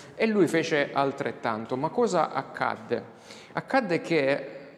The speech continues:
in questo momento la storia di Lutero si incrocia con quella di un preriformatore che abbiamo visto la volta scorsa, Jan Hus, il famoso preriformatore della Boemia, della Ce-, Cecoslovacchia.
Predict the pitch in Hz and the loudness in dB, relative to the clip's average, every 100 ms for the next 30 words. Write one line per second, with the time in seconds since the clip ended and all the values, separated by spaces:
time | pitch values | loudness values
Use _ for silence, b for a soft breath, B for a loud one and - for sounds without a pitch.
0 | - - _ _ _ 156 147 220 220 202 | -20 -20 _ _ _ -4 2 2 2 0
1 | 180 160 120 113 110 131 127 127 - 214 | 2 0 -2 -4 0 0 2 -2 0 2
2 | 175 135 139 135 131 110 113 120 - 175 | 2 2 0 0 0 0 0 -4 -2 0
3 | 170 - - - - - - _ _ _ | 0 -2 -8 -20 -20 -20 -20 _ _ _
4 | - 185 180 240 220 147 139 143 139 135 | 2 4 4 4 4 4 2 0 0 2
5 | 175 165 139 135 139 131 165 156 135 139 | 2 4 2 0 -2 -2 0 0 0 0
6 | 139 139 175 135 123 123 127 127 127 123 | 0 2 2 2 2 0 0 -2 -4 -2
7 | 120 123 120 117 - 117 113 - 107 - | 2 0 -2 -8 -2 -2 -2 -4 -6 -6
8 | 131 143 147 - 165 135 - - B B | -4 -2 -2 0 2 2 0 -6 B B
9 | B - - 139 151 139 139 143 139 139 | B -8 0 2 2 2 2 2 2 0
10 | 139 139 143 147 123 123 127 123 135 139 | 0 0 2 2 2 2 0 2 2 2
11 | 117 110 117 113 - - - 127 120 117 | 0 -2 -4 -4 -6 -10 -6 -2 -2 0
12 | 120 117 110 - 113 | -2 0 -4 -4 -8